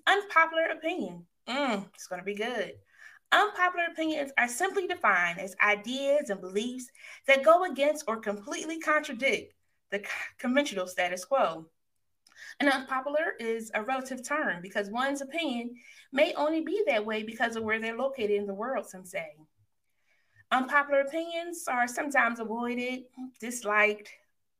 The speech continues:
out in the cold, out of favor, rejected, unattractive,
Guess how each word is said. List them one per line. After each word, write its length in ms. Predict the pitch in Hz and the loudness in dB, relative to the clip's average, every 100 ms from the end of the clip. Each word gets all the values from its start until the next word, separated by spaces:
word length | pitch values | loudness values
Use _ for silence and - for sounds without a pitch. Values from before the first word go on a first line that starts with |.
| _ | _
out 200 | 214 233 | 6 6
in 80 | 247 | 4
the 80 | 240 | -4
cold, 440 | 240 220 220 220 | 0 2 2 4
out 220 | 202 226 | 4 4
of 120 | 269 247 | 2 0
favor, 380 | 214 220 226 | -2 -2 -4
rejected, 840 | 233 262 190 202 214 - 226 233 - | -6 -6 -2 -2 -2 -6 -8 -8 -4
unattractive, 1000 | 285 214 - 196 226 254 - - - - | -2 -2 -2 4 4 4 -4 -12 -12 -14